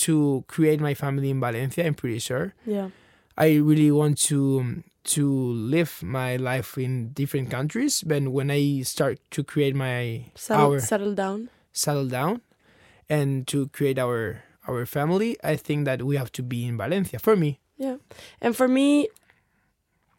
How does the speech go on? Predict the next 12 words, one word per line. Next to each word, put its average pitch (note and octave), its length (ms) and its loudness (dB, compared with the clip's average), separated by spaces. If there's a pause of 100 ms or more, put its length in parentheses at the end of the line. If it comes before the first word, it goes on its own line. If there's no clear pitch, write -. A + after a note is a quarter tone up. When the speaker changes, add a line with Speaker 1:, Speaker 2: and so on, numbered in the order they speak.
Speaker 2:
uh, A3+ 540 6
thinking B3+ 340 2
about A#3 200 6
it A3+ 100 -2
now A3 400 2
makes A3 380 0
me A3 80 4
kind G#3 240 0
of F#3+ 100 -4
sad. G#3+ 500 0 (440)
But G#3+ 200 -2
then A#3 340 4